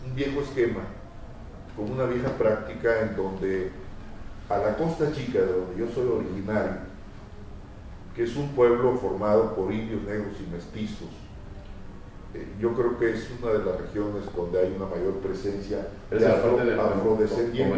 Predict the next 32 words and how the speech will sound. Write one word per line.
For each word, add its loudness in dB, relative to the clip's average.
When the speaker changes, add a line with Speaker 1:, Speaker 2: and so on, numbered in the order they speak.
Speaker 2:
Ometusco, -4
¿verdad? -2
Speaker 1:
Ometepec. 4
Speaker 2:
Ometepec. -4
Speaker 1:
Ometepec. -2
Está 6
muy 2
cerca 6
de 2
un 2
lugar 8
que 0
se 2
llama 4
Coajinicuilapa, 6
que 0
fue 6
el 4
asiento 2
Speaker 2:
Ok. -4
Speaker 1:
de 4
los 2
negros 4
y -4
marrones, 2
los -4
negros 0
y -6
marrones 0
que -8
salían 0
huyendo -2